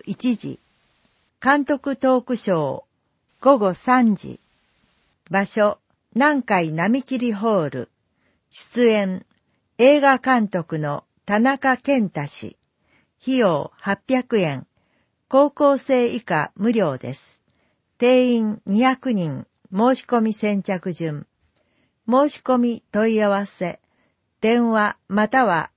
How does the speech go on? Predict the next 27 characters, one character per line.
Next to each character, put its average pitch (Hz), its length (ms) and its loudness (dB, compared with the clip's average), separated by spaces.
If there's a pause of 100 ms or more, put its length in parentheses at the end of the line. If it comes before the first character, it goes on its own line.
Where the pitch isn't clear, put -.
申 233 220 2
し - 120 -8
込 262 180 2
み 247 160 2
フ 254 160 0
ォ 233 100 4
ー 185 60 0
ム 156 140 -6
で、 147 220 -6 (600)
エ 226 140 4
ヌ 294 140 2
ピ 269 280 -2
ー 269 120 4
オ 254 140 4
ー - 20 0
法 220 300 0
人、 151 420 -8 (380)
お 202 140 -2
か 277 180 0
ん 220 120 0
ち - 200 -8
へ。 135 240 -6 (720)
電 202 320 0
話、 185 300 -2 (320)
零 277 300 6
七 233 360 2
零 165 400 -2